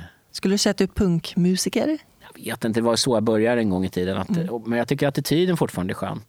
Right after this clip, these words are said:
Speaker 2: Men, eh, labla, man behöver inte göra det, utan vi, vi rör oss väldigt, väldigt fritt.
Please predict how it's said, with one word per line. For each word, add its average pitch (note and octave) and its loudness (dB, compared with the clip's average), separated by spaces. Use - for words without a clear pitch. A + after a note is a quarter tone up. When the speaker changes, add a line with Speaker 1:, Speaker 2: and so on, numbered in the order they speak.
Speaker 2:
Men, G#2+ 0
eh, G#2 -2
labla, C3+ 2
man B2 2
behöver B2+ 2
inte A#2+ 0
göra A#2 2
det, G#2 0
utan G#2+ 0
vi, A#2+ 0
vi B2+ 0
rör G#2 2
oss F#2+ -4
väldigt, F#2 -6
väldigt A2+ 0
fritt. - -6